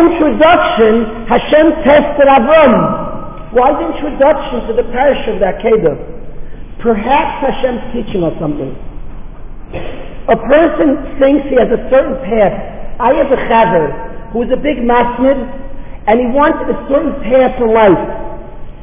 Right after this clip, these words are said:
And his wife got tremendously ill, and he had to take care of his wife. He had two choices. He can view it,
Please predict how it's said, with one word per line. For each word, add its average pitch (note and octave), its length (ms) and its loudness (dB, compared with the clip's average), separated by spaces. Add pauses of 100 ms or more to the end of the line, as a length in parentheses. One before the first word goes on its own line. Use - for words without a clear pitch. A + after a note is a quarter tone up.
(140)
And A#3+ 160 4
his A3+ 160 -2
wife C4+ 400 4
got - 160 0
tremendously B3+ 800 0
ill, C4+ 240 6
and A#3+ 160 0
he - 20 4
had A#3+ 140 2
to - 160 2
take B3+ 240 -4
care B3 160 0
of A3+ 80 -4
his F#3 160 -8
wife. G3+ 240 2 (1040)
He C4 160 0
had - 240 0
two F4 160 0 (160)
choices. C#4 480 2 (480)
He B3+ 160 -2
can C4 240 0
view D#4+ 160 2
it, E4 280 6